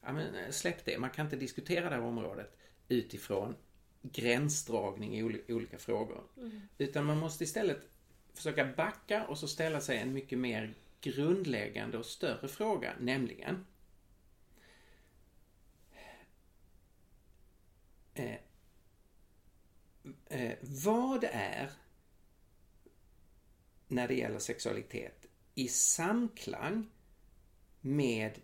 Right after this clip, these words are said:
Speaker 1: min egen värdighet som människa? Vad när det gäller sexualitet är i samklang med vem jag är som människa och med den värdighet som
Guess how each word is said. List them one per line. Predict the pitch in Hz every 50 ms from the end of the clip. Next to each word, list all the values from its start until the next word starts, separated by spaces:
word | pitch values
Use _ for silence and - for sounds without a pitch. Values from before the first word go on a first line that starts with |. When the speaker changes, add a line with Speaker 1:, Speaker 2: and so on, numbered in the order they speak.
| - -
Speaker 1:
min | - 131 139 139 127 120 120 120 117 -
egen | - 147 123 107 107 101 101 - 104 95 101 107 113 113 110 - - - - - - - - - - - -
värdighet | - 113 104 110 123 123 139 160 156 156 117 - - 92 98 117 101 110 - -
som | - - 110 107
människa? | 113 131 156 156 143 - - - - - 143 151 - - - - - - - _ - - - - - - - - _ - - - - - - - -
Vad | - 135 127 170 202 226 247 233
när | 247 240
det | 220
gäller | 220 180 147 135
sexualitet | - - 127 - - 117 107 110 110 - 117 - 113 -
är | 117 110 110
i | 117
samklang | - - - - - 143 170 202 214 196 - - - - 98 139 175 - -
med | 139 147 143
vem | 147 151 160 160
jag | 147 135 139 -
är | - 165 139 123 117
som | - - 127 117
människa | 120 127 143 180 196 143 117 - - - - - 151 - - - - - - - - - -
och | - 127
med | 135 139
den | 156 151 135 123
värdighet | 113 120 123 143 165 170 147 120 110 101 107 110 113 -
som | - - 123 107 110 110 113